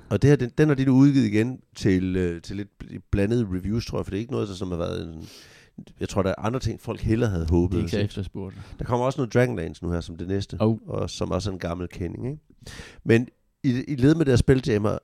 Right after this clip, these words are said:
Speaker 1: var der en race, der hed The Hattersi, som var sådan en race bestående af sådan nogle, øh, abelignende væsener,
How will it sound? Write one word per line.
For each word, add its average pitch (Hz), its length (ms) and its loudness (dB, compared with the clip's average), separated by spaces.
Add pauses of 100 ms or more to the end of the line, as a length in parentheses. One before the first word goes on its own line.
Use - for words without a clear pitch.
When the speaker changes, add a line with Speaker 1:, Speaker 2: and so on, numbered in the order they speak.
Speaker 1:
var 107 140 2
der 113 80 0
en 123 340 -4
race, 110 320 0
der 92 180 0
hed 90 240 2
The 90 80 2
Hattersi, 90 600 -2 (400)
som - 180 -6
var 90 80 0
sådan 95 180 -2
en 87 60 -10
race 90 300 -2
bestående 98 420 0
af 85 60 -4
sådan 90 100 -8
nogle, 85 340 -6
øh, 85 400 -4 (360)
abelignende 98 640 2
væsener, 98 520 -4